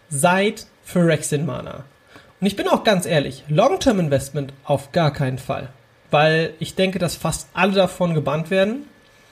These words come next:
Ähm, zumindest in verschiedenen Formaten wie Modern, denke ich. Pioneer, eventuell, vielleicht am Anfang nicht so, aber Modern bin ich mir ziemlich sicher, dass der größte Teil der Companion-Karten gebannt wird.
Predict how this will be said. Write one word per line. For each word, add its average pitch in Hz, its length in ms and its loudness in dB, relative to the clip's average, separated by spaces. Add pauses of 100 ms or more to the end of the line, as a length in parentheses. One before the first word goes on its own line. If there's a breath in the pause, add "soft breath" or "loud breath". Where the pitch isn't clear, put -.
(600 soft breath)
Ähm, 165 560 2
zumindest 175 520 -2
in 156 200 -4
verschiedenen 165 380 -2
Formaten 156 420 -2
wie 147 120 -2
Modern, 180 840 0
denke 247 340 -2
ich. 269 400 -4
Pioneer, 262 1300 4
eventuell, 190 1300 0 (640)
vielleicht 185 380 2
am 165 80 -2
Anfang 175 360 0
nicht 240 280 0
so, 254 260 2
aber 170 220 4
Modern 170 640 2
bin 170 100 0
ich 165 100 -8
mir 147 120 -4
ziemlich 262 300 0
sicher, 240 260 -2
dass 208 180 -2
der 190 140 -2
größte 208 320 -2
Teil 180 240 2
der 180 80 0
Companion-Karten 175 640 0
gebannt 156 340 -2
wird. 143 220 -4